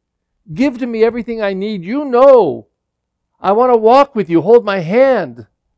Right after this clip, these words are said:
Show me the way. Call me. Send me." And, and in all of that stuff that we say and listen to within, we should be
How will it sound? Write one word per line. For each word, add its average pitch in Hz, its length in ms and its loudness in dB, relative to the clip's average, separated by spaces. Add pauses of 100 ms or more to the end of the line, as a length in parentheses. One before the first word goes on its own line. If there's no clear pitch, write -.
(140)
Show 254 380 0
me 254 140 -6
the 220 100 2
way. 202 560 0 (260)
Call 262 440 -2
me. 131 340 -12 (140)
Send 254 500 -4
me." 127 320 -14 (1900)
And, 180 280 -4
and 208 220 -6
in 208 140 -2
all 254 300 0
of 175 260 -4
that 233 380 0
stuff - 680 -6
that 170 220 -4
we 170 160 -10
say 202 460 -2
and 160 140 -4
listen 185 400 -6
to 165 220 -4
within, 156 680 -6 (640)
we 190 240 -6
should 202 340 -12
be 202 440 -10